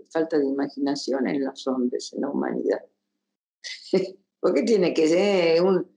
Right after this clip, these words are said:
una, una encrucijada? No, no es una encrucijada, porque estos ya habían tomado la decisión, ya salieron de la encrucijada del sí o el no, el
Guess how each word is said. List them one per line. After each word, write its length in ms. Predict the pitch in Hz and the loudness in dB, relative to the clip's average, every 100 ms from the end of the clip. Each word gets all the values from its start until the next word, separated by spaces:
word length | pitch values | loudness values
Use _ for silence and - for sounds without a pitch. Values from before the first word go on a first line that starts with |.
| _ | _
una, 540 | - 170 170 165 165 170 | -4 0 0 0 0 2
una 180 | 175 175 | 2 2
encrucijada? 540 | 170 170 - - - | 0 -4 0 0 0
No, 340 | 240 294 240 | 0 2 2
no 80 | 220 | 2
es 160 | 302 359 | 0 2
una 160 | 190 | 0
encrucijada, 720 | 147 135 139 - 139 143 143 139 | 0 -2 -4 -2 0 2 2 0
porque 200 | 151 - | 0 2
estos 200 | - 208 | 2 2
ya 80 | |
habían 320 | 165 160 170 151 | 2 2 0 -2
tomado 760 | 151 196 277 233 139 131 135 | -2 0 0 0 0 -2 -4
la 140 | 127 127 | -6 -6
decisión, 600 | 131 - 127 127 120 120 | -8 -10 -4 0 0 -2
ya 160 | - - - 370 - - | -4 -2 0 -2 -6 -12
salieron 440 | - 196 285 269 180 | -4 0 2 4 2
de 80 | |
la 100 | 147 | 2
encrucijada 640 | 135 139 139 143 151 147 143 | 0 -2 -2 -2 0 0 2
del 180 | 139 131 | 0 -2
sí 320 | - 151 143 | 0 4 4
o 60 | |
el 120 | 135 135 | 4 2
no, 300 | 143 143 135 | 0 0 2
el 260 | 131 131 | 0 -2